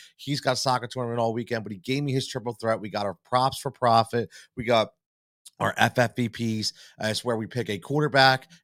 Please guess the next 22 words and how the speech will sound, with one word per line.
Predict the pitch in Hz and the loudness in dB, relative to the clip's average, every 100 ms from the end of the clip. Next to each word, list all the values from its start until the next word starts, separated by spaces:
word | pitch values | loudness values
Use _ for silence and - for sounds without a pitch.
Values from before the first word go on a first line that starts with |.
| - | -6
a | 107 | -2
running | 123 127 | 0 0
back, | 120 117 - | 0 0 -2
receiver, | 98 - 175 170 160 156 - _ _ | -6 -2 0 0 -2 -4 -6 _ _
you | 123 | -4
know, | 123 117 - | 0 -2 -4
who | 92 143 | -2 -2
we | 127 156 | -2 -4
think | 147 143 147 | -4 -4 -4
is | |
gonna | - 135 | -4 -6
be | 127 | -4
the | 123 113 | -4 -4
top | - - 131 131 | -4 -2 -2 -2
scoring | - - 127 120 110 | -6 -6 -4 -4 -6
combo | - 131 135 143 147 151 151 _ - _ | 0 2 4 2 2 0 -2 _ -20 _
every | 127 131 - | -2 0 -2
single | - 127 117 | -4 -4 -4
week | 131 143 | -4 -4
based | 117 117 107 | -4 -4 -4
on | 110 98 | -2 0
value. | 87 127 156 180 175 | 6 8 8 6 2